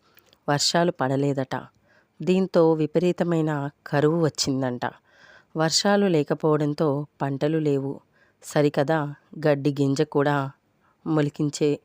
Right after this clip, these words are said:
పరిస్థితి లేదు. ప్రాణులన్నీ ఆకలి దప్పులతో అల్లాడిపోతున్నాయట. ఆ తరుణంలో అమ్మవారు బిడ్డలకి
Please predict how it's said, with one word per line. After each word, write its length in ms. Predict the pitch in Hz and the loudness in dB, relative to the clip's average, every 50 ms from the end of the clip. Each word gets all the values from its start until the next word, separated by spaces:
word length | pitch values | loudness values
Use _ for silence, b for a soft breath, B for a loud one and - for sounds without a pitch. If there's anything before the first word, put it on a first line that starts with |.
| b b b b b b b - | b b b b b b b -4
పరిస్థితి 480 | 151 139 135 131 - - 165 147 - 147 | -2 -2 -2 -2 -4 -6 -6 -4 -2 -2
లేదు. 420 | 143 135 135 127 131 135 - 147 _ b b b b b b b b b - | -2 -2 -4 -4 -6 -6 -8 -10 _ b b b b b b b b b -4
ప్రాణులన్నీ 840 | 165 170 165 165 170 185 196 190 175 156 156 156 160 160 156 - _ - - | 0 0 2 2 4 4 4 4 4 4 2 2 0 0 -2 -2 _ -4 -2
ఆకలి 380 | 151 156 160 - 175 170 170 | -2 -2 0 0 2 2 2
దప్పులతో 640 | 156 151 139 - - 147 147 147 - - 151 143 - - - - | 2 0 -4 -2 0 0 0 0 0 0 0 0 0 -4 -4 -4
అల్లాడిపోతున్నాయట. 1200 | 139 135 135 139 143 147 156 156 - 156 143 - - 147 139 139 139 135 135 131 131 - 143 135 - _ _ _ _ - - | -2 -2 0 2 2 2 0 0 -2 -2 -4 -2 -4 -6 -4 -4 -2 -2 -4 -4 -4 -6 -6 -6 -8 _ _ _ _ -10 -4
ఆ 140 | 151 151 | -2 -2
తరుణంలో 720 | 151 147 151 147 143 143 151 156 156 151 151 147 147 143 - - | -2 0 -2 -2 0 0 0 0 0 2 2 2 2 0 -2 -6
అమ్మవారు 640 | 170 151 139 143 151 151 156 156 147 139 135 139 147 _ b b b b b b b b b - | -8 -4 -2 0 0 0 2 0 0 0 -2 -4 -6 _ b b b b b b b b b -6
బిడ్డలకి 720 | 151 151 147 151 170 170 175 - - 151 139 143 151 147 | -4 -2 0 2 2 2 0 -2 -6 -8 -8 -6 -8 -10